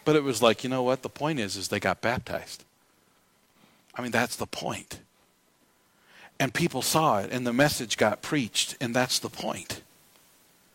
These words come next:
And sometimes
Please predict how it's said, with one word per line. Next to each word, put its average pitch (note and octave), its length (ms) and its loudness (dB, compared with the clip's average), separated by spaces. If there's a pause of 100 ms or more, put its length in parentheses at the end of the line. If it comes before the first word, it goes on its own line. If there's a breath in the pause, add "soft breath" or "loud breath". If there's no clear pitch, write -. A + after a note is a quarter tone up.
(1400 soft breath)
And C3+ 160 -4
sometimes D#3+ 840 2